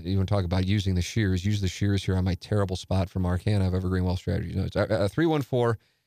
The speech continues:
eight eight nine, zero five zero three or evergreen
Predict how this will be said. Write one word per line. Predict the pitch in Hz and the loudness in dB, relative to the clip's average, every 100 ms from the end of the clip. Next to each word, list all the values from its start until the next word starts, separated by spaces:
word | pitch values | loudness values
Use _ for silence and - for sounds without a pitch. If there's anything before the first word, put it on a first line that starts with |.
| _ _ | _ _
eight | 123 139 | 2 4
eight | 131 110 | 2 2
nine, | 107 104 101 | 2 2 2
zero | 95 117 113 | 0 2 0
five | - 101 98 | 2 0 2
zero | 95 95 | 0 0
three | 90 98 | 0 0
or | 92 - | -2 2
evergreen | 123 131 127 117 113 | 2 2 0 2 2